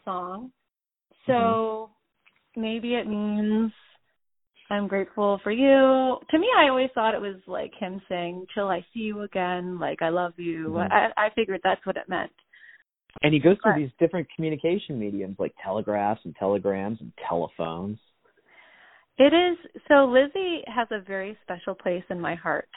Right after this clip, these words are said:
Speaker 1: Um, so Lizzie, okay, for everyone who's listening, Lizzie is about his girlfriend at the time. They ended up, they met very young. I wanna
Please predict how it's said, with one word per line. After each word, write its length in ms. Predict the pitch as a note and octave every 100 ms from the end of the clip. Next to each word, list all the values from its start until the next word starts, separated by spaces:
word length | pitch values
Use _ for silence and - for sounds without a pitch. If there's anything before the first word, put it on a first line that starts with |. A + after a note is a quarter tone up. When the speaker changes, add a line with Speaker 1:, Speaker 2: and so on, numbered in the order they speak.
| -
Speaker 1:
Um, 540 | G#3 G3+ F#3 F3 F3+ G3+ _ _ _ _ _ -
so 280 | B3+ A#3+ A#3
Lizzie, 800 | A#3+ F#4+ - A#3+ G3 F#3 G3 _ _ _ _ _ _ -
okay, 240 | A#3+ A3+ G#3
for 80 | A#3
everyone 380 | A3+ A3+ G#3 G#3
who's 160 | G3+
listening, 420 | A#3+ B3 G#3+ G3+
Lizzie 360 | G3+ A3 A#3 A#3
is 80 | G#3
about 380 | G3+ F#3 F3+ - _ G#3
his 180 | A#3+ G#3+
girlfriend 420 | G3+ G3+ - G#3
at 60 | G3
the 100 | G#3
time. 500 | G3+ F#3 F#3 F3+ - G#3+
They 140 | G3+
ended 260 | G3+ G3+ G3+
up, 180 | F3+ _ A3+
they 100 | B3+
met 240 | B3+ G#3
very 340 | G#3+ B3 C#4+ A3
young. 440 | F#3+ F3+ F3 F#3+ - _ _ _ _ _
I 60 | G#3+
wanna 260 | B3 D#4